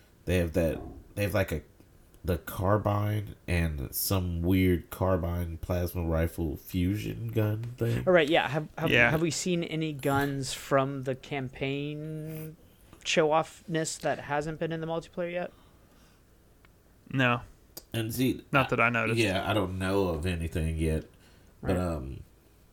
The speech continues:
Speaker 1: yeah, I mean, I know it's gonna be a
Speaker 3: I'm
Speaker 1: mix of Covenant and Brute weapons, so maybe they don't completely have all that. And then it's also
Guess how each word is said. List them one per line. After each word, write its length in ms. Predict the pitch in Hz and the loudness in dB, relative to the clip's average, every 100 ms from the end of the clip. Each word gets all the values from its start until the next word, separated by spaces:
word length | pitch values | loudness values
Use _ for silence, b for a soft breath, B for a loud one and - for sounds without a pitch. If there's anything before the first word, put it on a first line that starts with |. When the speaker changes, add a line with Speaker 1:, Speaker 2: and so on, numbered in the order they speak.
| _ - _ _ - - - - | _ -20 _ _ -20 -20 -20 -8
Speaker 1:
yeah, 220 | 98 95 | -2 0
I 40 | 90 | 0
mean, 140 | 98 | -2
I 80 | 87 | -2
know 180 | 101 98 | 0 0
it's 120 | - | 0
gonna 160 | 95 90 | -2 0
be 160 | 87 | 2
a 60 | 78 | 2
Speaker 3:
I'm 120 | 80 | 0
Speaker 1:
mix 300 | 90 104 - | 0 0 0
of 140 | 87 - | -2 0
Covenant 560 | - 90 87 82 73 | 2 4 4 4 2
and 240 | 76 73 73 | 0 0 2
Brute 260 | 85 78 | 2 4
weapons, 680 | 67 78 85 87 92 110 - B B | 2 2 4 2 0 -4 -12 B B
so 220 | - - 78 | -6 0 2
maybe 340 | 80 80 80 | 4 4 4
they 160 | 82 78 | 4 4
don't 280 | 80 - | 2 -2
completely 540 | - 76 87 80 58 78 | -6 -4 2 2 2 2
have 340 | 78 78 78 | 2 2 4
all 160 | 82 85 | 2 4
that. 300 | 85 85 80 | 2 2 -2
And 140 | 73 | -8
then 120 | 80 78 | -8 -8
it's 160 | - | -6
also 580 | 85 85 - 82 78 - | -4 -4 -4 -2 -2 -4